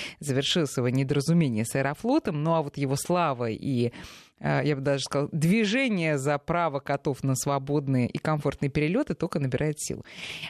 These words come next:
А, о том, как вести себя котам и с котами в общественных местах, мы сегодня будем говорить с нашей гостью, ветеринарным врачом и зоопсихологом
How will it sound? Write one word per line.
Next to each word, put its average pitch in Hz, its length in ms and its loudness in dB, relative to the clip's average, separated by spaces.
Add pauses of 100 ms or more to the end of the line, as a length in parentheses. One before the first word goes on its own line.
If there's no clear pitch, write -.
А, 175 260 0 (220)
о 185 100 -2
том, 311 460 0 (180)
как 262 420 0
вести 196 440 0
себя 180 580 2 (180)
котам 208 600 0 (180)
и 202 100 4
с - 100 -2
котами 208 600 0
в 131 80 0
общественных 143 600 -2
местах, 151 420 0
мы 151 100 0
сегодня 135 340 0
будем 127 320 -2
говорить 151 380 0
с - 140 -8
нашей 120 320 0
гостью, 165 460 0
ветеринарным 135 580 -2
врачом 127 440 0
и - 20 2
зоопсихологом 151 680 0